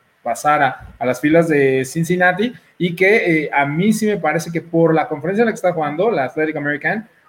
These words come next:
ah, tiene todo para volver a pasarles por encima a todos los equipos, otra temporada ganadora, otra temporada dentro de la conferencia,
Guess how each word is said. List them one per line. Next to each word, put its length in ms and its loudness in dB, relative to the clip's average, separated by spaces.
ah, 320 -4
tiene 220 2
todo 400 4
para 160 4
volver 340 2
a 240 0
pasarles 460 -4
por 180 -8
encima 300 -8
a 80 -10
todos 160 -6
los 160 -10
equipos, 420 -6
otra 260 -8
temporada 380 0
ganadora, 380 4
otra 180 -2
temporada 920 -6
dentro 180 -4
de 60 4
la 40 -2
conferencia, 580 0